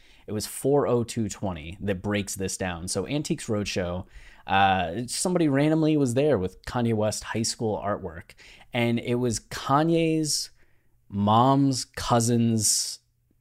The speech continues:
partner <laughs> or husband, uh, yeah, husband, that brought this artwork. So when Donda passed away, she had this work from Kanye, and the portfolio went to, as part of the estates, this first cousin who's just kind of been sitting with it for twelve years.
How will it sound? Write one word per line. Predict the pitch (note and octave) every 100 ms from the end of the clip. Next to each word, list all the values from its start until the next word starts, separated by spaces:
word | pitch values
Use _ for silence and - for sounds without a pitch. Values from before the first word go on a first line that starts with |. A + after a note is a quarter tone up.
| -
partner | - G#2+ - E2+ E2+ - - - -
<laughs> | G#3+ G3 _ - - -
or | - G#2 G2+ F#2+ F2
husband, | A2 A2 F#2 F2 F2 F#2+ A2
uh, | G#2 G2+ F#2+
yeah, | F#2+ A2 F2+
husband, | - G2+ F#2+ F2 F2+ - - - A#2+
that | A2 A#2 A2+ G#2+ A#2
brought | A#2+ A#2 A#2
this | A2+
artwork. | A2 G2 F#2+ -
So | B2+
when | B2
Donda | C3+ D3+ D#3
passed | D3 B2+ -
away, | A2 B2+ G#2+
she | - A2
had | F#2+ A#2 A2+ A#2 G#2+ G2+
this | F#2+ -
work | A2 -
from | G2+
Kanye, | - C#3+ C3 G#2 G2 D#2+
and | A2 G#2
the | G2+
portfolio | - G#2+ - B2 A#2 A2+ G#2
went | F#2+ G#2 F#2 -
to, | - A2 G2+ G2 G2 G2+
as | G2
part | - G2
of |
the | F#2
estates, | E2+ - E3 A#2+ - - - _ -
this | G2
first | - G#2 -
cousin | - G#2 E2 E2
who's | F#2+
just | F#2 F#2+
kind | - G2
of | F2+
been | F#2
sitting | - A#2+ G#2+
with | F2 F2
it | -
for | F2+
twelve | - F2+ F#2+
years. | F#2 A#1 -